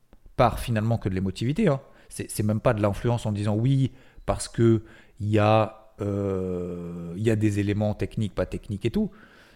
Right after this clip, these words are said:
c'est juste de l'émotivité, en fait. C'est, c'est juste cette volonté de se dire, « Je vais contre toi, quoi. » Euh, ça, c'est la, parce qu'en fait, pourquoi ? Parce qu'en fait, ces personnes-là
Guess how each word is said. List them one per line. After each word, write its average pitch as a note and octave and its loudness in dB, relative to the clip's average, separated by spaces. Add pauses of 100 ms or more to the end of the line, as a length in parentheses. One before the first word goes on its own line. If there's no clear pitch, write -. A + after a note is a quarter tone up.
(1040)
c'est G#2 -2
juste B2+ 6
de B2 4
l'émotivité, A#2 -2
en D3 -2
fait. - -10 (180)
C'est, - -14
c'est - -2
juste D#3 0
cette G#2 -4
volonté A2 0
de B2+ 0
se G2+ -2
dire, « D3 -2 (1080)
Je - -10
vais G2+ -2
contre D#3+ 0
toi, D#3+ 0
quoi. » - -14 (800)
Euh, G2+ 0
ça, C3 -4
c'est - -4
la, A2 0
parce - -8
qu'en B2 -4
fait, - -2
pourquoi ? - -4 (440)
Parce G2+ -8
qu'en A2 -4
fait, C3 -2
ces A#2 -6
personnes-là A#2+ -6